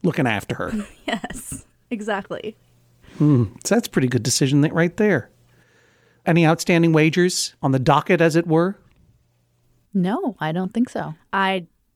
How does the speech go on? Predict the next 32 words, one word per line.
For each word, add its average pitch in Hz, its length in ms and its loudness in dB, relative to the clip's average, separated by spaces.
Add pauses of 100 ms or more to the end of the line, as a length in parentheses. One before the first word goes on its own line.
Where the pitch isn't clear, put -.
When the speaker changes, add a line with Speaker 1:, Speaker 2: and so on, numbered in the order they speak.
(120)
Speaker 2:
I 175 140 -6
don't 180 240 -8
know 185 140 -6
if 190 120 -10
that's - 280 -8
true, 247 260 -6
Judge. 185 360 -6
Speaker 1:
Yeah, 147 640 4
let's 139 300 0
hear 151 160 4
it, 135 140 -2
Maria. 131 280 2
What, 139 180 0
what 147 140 2
is 143 120 2
Leslie 143 260 2
lying 123 340 2
about? 101 240 -2
I 117 80 0
could 127 120 -4
just - 180 -6
tell 101 260 -2
in 92 80 -4
her 85 120 -8
voice. 87 640 -6
It's - 100 -20
like, 143 100 0
"No, 233 300 4 (240)
no, 294 220 6 (180)
no, 311 220 8
I 269 120 8
don't, 254 220 2